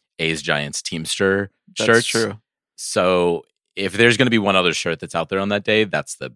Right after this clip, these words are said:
Speaker 1: that's the shirt.
Speaker 2: It was Teamsters Day at the ballpark for
Speaker 1: Yeah.
Speaker 2: the Bay Bridge rivalry, and it was just one of the more beautiful things I've ever seen in
Speaker 1: It's
Speaker 2: life.
Speaker 1: glorious.
Speaker 2: Whole families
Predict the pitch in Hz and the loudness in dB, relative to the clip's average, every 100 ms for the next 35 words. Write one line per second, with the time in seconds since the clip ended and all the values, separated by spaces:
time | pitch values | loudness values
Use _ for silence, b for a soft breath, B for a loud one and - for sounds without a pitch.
0 | _ 76 - - - - _ 135 123 117 | _ -10 -10 -14 -16 -18 _ 2 4 2
1 | - 139 139 147 135 131 123 120 107 101 | 0 -2 2 0 2 2 0 0 -2 -2
2 | 98 107 - 101 101 101 98 101 98 92 | -4 -6 -8 -8 -6 -6 -6 -8 -6 -8
3 | 92 - 87 98 - - 98 101 85 98 | -6 -8 -6 -6 -6 -6 -4 -2 0 0
4 | 98 101 - - - _ _ _ _ _ | -2 -4 -10 -12 -18 _ _ _ _ _
5 | - - 247 - 208 - - 82 170 - | -14 -10 -8 -6 -8 -10 -10 -10 -10 -12
6 | - - - 71 - - - 50 50 - | -16 -12 -10 -8 -8 -8 -8 -6 -4 -4
7 | - - 80 76 73 73 71 - 60 57 | -4 -12 -12 -6 -2 -2 -2 -8 -12 -12
8 | - - - 135 131 - 120 123 131 139 | -10 -10 -2 0 0 0 -2 0 -2 -6
9 | 147 - | -8 -14